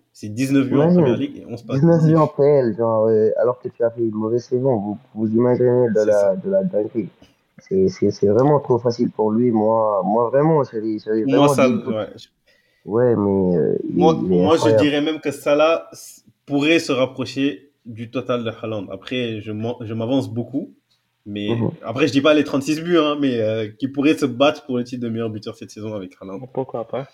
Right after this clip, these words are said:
Speaker 2: Ouais, mais,
Speaker 1: Donc,
Speaker 2: mais,
Speaker 1: euh, bon,
Speaker 2: euh,
Speaker 1: on va,
Speaker 2: mais,
Speaker 1: on
Speaker 2: mais
Speaker 1: va,
Speaker 2: Allemagne
Speaker 1: on va tourner la page. On va tourner la
Speaker 2: Mhm.
Speaker 1: page meilleur buteur.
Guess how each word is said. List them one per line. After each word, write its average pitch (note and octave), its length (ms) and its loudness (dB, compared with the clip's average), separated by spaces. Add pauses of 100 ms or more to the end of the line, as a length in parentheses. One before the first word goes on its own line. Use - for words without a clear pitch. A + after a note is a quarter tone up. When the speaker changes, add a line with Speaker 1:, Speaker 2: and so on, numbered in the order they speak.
(160)
Speaker 2:
Ouais, A#2+ 300 4
mais, A#2 300 2
Speaker 1:
Donc, C2 100 0
Speaker 2:
mais, G#2+ 80 6
Speaker 1:
euh, A#2+ 280 6
bon, B2+ 140 4
Speaker 2:
euh, B2 100 2
Speaker 1:
on C#3+ 100 2
va, D3 120 4
Speaker 2:
mais, B2+ 60 2
Speaker 1:
on C#3 80 0
Speaker 2:
mais C#3 100 6
Speaker 1:
va, C3+ 100 6
Speaker 2:
Allemagne D3 340 2
Speaker 1:
on C#3 80 0
va D#3 140 4
tourner E3 280 2
la D3 160 4
page. D3+ 440 0 (220)
On B2+ 80 -6
va C3 120 2
tourner C#3 220 -2
la C3+ 120 4
Speaker 2:
Mhm. A#2+ 80 -2
Speaker 1:
page C3 180 0
meilleur B2 220 -2
buteur. A#2+ 340 -10